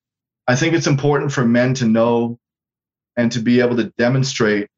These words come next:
violence when it is necessary, but only when it's necessary. It's not, violence isn't always the answer, but it is certainly an answer that is required in some circumstances. It is the answer to,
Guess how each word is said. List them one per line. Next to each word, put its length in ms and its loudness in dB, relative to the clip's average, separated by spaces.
violence 460 0
when 180 2
it 120 0
is 140 -2
necessary, 640 -2
but 200 -4
only 380 2
when 240 2
it's 180 -6
necessary. 640 -6
It's 180 -6
not, 300 0
violence 380 2
isn't 240 0
always 560 0
the 160 0
answer, 600 -4
but 280 0
it 100 2
is 160 2
certainly 400 0
an 100 2
answer 500 0
that 300 0
is 140 -4
required 540 0
in 100 -2
some 200 -4
circumstances. 920 -8
It 80 0
is 120 0
the 200 2
answer 360 0
to, 460 -2